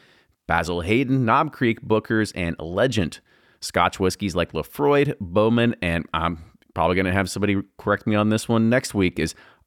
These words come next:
Ashtashan, and Japanese whiskeys Hibiki, Hokushu, and Toki. The company also noted that On the Rocks continued to show exceptional growth in twenty twenty-one, and Jim Beam demonstrated solid growth despite glass supply constraints. Since the U S,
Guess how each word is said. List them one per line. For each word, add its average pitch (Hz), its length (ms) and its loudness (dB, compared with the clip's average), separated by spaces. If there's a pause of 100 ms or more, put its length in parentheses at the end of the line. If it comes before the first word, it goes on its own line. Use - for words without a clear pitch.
(100)
Ashtashan, 76 800 -2 (380)
and 80 200 -4
Japanese 113 500 2
whiskeys 104 440 -2
Hibiki, 127 600 0 (560)
Hokushu, 143 560 0
and 101 280 0
Toki. 117 440 -2 (400)
The - 80 -16
company 135 300 0
also 127 260 0
noted 110 300 2
that 92 220 0
On 160 160 2
the 147 100 2
Rocks 117 280 2
continued 101 400 -4
to 82 60 -6
show 92 260 -2
exceptional - 560 -6
growth 78 260 -2
in 76 60 -8
twenty 76 200 -6
twenty-one, 95 500 0
and 85 180 -4
Jim 107 220 0
Beam 98 220 0
demonstrated 98 580 -2
solid 104 360 0
growth 85 280 0
despite - 420 -4
glass 87 360 0
supply 73 380 -4
constraints. - 640 -4 (540)
Since 160 240 -2
the 135 100 0
U 175 160 4
S, - 240 -2